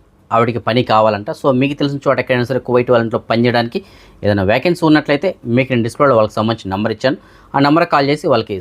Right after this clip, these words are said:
సమాచారం అందించగలరు. ఇవాళ బొక్క ప్రేమ్ విజయ్ మణికంఠ తొమ్మిదో సంవత్సరం పుట్టినరోజు జరుపుకోవడం జరుగుతోంది. మరియు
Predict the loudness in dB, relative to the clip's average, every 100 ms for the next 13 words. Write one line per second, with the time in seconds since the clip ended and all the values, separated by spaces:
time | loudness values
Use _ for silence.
0 | -6 -6 -6 -8 -10 -10 -4 -2 -2 -8
1 | _ _ -20 -20 -20 -20 -12 0 4 4
2 | 4 0 -6 _ -12 -2 -2 0 0 0
3 | 0 0 2 2 -2 -4 -2 2 2 2
4 | 0 -2 -4 -10 -12 _ _ _ _ 0
5 | 4 4 2 -2 -2 -6 -6 -4 0 0
6 | 0 0 0 0 0 2 0 -2 _ _
7 | _ _ -2 0 2 0